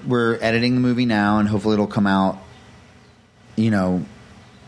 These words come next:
in the fall or some-, next fall or something like that. You know, it's, um, we're gonna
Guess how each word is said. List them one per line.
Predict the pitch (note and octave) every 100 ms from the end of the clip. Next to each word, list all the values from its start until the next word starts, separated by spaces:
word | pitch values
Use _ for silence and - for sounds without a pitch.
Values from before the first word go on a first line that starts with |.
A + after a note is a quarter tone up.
| - -
in | G2
the | F#2
fall | F#2 F2 F#2+
or | G2+
some-, | - G2+
next | G#2+ G#2
fall | - F#2+ F#2+
or | G2+
something | A2 G#2+
like | G#2+ G#2+
that. | G#2 G#2 G#2+
You | G2+
know, | G2 G2
it's, | F#2+ -
um, | G2 F#2 F#2 F2+ F2 C#2+ - - G2
we're | G2+ F#2
gonna | G#2